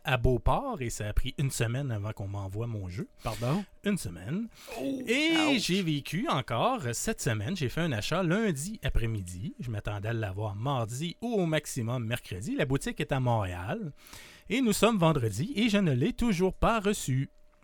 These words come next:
Speaker 2: Ouch.
Speaker 1: Et j'ai vu ce matin que le colis avait été ramassé par Poste Canada seulement ce matin.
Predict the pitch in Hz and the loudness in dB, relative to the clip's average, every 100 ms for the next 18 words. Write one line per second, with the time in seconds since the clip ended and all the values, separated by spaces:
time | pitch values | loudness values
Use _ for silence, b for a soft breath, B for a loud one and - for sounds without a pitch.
0 | - - 92 120 113 113 123 120 147 254 | -10 -8 -6 0 0 4 4 4 4 0
1 | - - 185 190 107 101 120 226 - 226 | -2 0 2 2 0 -4 -4 -4 0 2
2 | 240 220 190 190 175 - 233 220 196 233 | 2 2 2 2 0 2 4 4 4 4
3 | 170 135 165 165 151 127 113 104 - - | 4 4 2 2 0 0 0 -2 -4 -2
4 | 127 - 156 131 113 95 160 185 175 208 | -2 0 -2 -2 -2 -2 -2 0 0 0
5 | - - 226 160 | -2 0 0 0